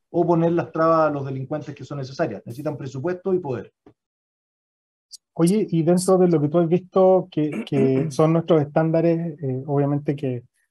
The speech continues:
Speaker 2: la ley se actualiza, se actualizan los estándares. ¿Tenemos todavía estándares de ciberseguridad de un país como el nuestro que debiera, como el que debiéramos tener, por así decirlo? No quiero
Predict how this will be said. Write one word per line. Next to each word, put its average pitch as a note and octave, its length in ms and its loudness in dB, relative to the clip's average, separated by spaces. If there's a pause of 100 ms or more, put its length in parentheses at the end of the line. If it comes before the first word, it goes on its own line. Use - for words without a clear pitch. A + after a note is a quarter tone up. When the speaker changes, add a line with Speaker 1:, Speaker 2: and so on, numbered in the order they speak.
(120)
Speaker 2:
la C3 80 4
ley C3+ 100 2
se C3+ 140 -2
actualiza, D3 640 0
se - 80 -8
actualizan C3+ 400 0
los B2 100 0
estándares. D3+ 880 -2 (340)
¿Tenemos E3+ 480 2
todavía F#3 920 4
estándares E3 640 0
de D#3 100 0
ciberseguridad D3+ 1120 0
de D3 140 -2
un D3 220 -2
país C#3 380 0
como D3 260 -2
el C3 100 0
nuestro E3 640 0 (320)
que C3+ 100 -2
debiera, D3 380 2
como D#3+ 180 0
el C#3 80 -4
que C#3 160 -2
debiéramos D3+ 480 0
tener, E3 220 -2
por F3 80 0
así E3 100 0
decirlo? F#3 260 -2
No D#3+ 160 0
quiero E3 600 2